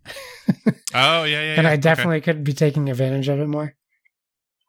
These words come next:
Speaker 1: Um, but it's still challenging. It's still difficult, which I like. Uh, what do you think? 'Cause this is, well, 'cause I'm done talking and you have Far Cry on your games, and I really wanna know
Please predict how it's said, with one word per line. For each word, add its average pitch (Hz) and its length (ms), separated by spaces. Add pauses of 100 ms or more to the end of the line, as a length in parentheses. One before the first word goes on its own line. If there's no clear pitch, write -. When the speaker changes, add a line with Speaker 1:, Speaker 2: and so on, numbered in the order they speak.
(360)
Speaker 1:
Um, 131 340
but 160 120
it's 165 180
still 165 260
challenging. 165 580
It's 147 100
still 165 160
difficult, 147 640
which 143 120
I 131 120
like. 135 500 (1120)
Uh, 131 240
what 151 120
do 190 80
you 185 180
think? 156 200
'Cause 135 180
this 156 260
is, - 320
well, 151 200
'cause 139 420
I'm 190 200
done 185 220
talking 151 420
and 139 160
you 160 140
have 143 240
Far 135 160
Cry 131 240
on 131 140
your 131 140
games, 127 380
and 127 120
I 127 80
really 139 260
wanna 139 220
know 131 340